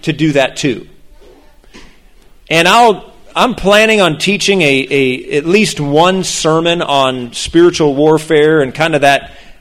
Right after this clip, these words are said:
what does God do versus the devil, because you can't tackle that in one night.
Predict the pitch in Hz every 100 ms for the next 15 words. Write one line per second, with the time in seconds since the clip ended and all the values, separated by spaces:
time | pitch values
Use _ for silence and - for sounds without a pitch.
0 | - 147 - 165 127 139 147 160 151 160
1 | 143 151 - 120 127 123 143 156 139 139
2 | 127 170 160 - 156 156 143 147 135 131
3 | 139 131 135 160